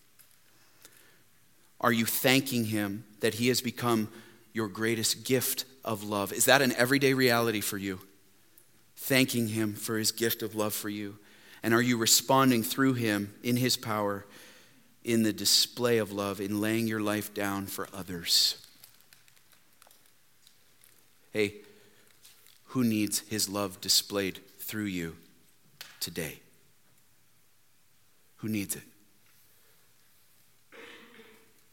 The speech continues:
Because here's the truth. God loved us and sent his son.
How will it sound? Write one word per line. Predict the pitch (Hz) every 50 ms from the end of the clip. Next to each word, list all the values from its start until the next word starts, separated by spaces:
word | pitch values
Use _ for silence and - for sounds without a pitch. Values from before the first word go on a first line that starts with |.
| _ _ _ _ _ - _ _ _ _ _ _ _ _ _ _ _ _
Because | - - - 104 101 -
here's | 110 117 120 117
the | - 117
truth. | - - - 110 98 90 - - - - - - - - - - - - - - - - - - - - - - - - - - - - - - - - - - - - - - - - - - - - - - - - - - - - - - - - - - -
God | - - 107 101
loved | 101 113 117 101 95
us | 85 87 - - - - - - - - - - - - - - - - - - - - - - - - - - - - - - - - - -
and | - 101 92
sent | - - - 110 107 98 -
his | - 101 -
son. | - - - 110 92 80 -